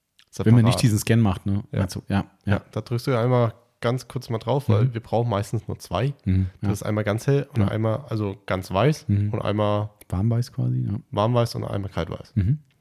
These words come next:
Speaker 2: Und bei der Sunmatch drei drückst du drauf, wartest du, wartest du, wartest
Speaker 1: Ja.
Speaker 2: du.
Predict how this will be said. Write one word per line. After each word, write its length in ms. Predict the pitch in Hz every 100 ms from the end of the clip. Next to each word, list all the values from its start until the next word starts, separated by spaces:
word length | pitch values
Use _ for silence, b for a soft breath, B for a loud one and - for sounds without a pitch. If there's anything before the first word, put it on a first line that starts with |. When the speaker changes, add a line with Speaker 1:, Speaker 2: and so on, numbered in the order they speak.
| _ _ -
Speaker 2:
Und 300 | 107 98 113 _ _ _ _ _ -
bei 120 | 107
der 520 | 110 104 107 107 117
Sunmatch 380 | 117 113 113 -
drei 240 | 120 139 B B B B B _ -
drückst 280 | 117 -
du 20 | - 104
drauf, 380 | 110 110 104
wartest 440 | 101 98 101 95 -
du, 180 | 95 101
wartest 460 | 123 143 127 -
du, 240 | 123 113 107
wartest 380 | 98 104 -
Speaker 1:
Ja. 220 | 107 101
Speaker 2:
du. 60 | 107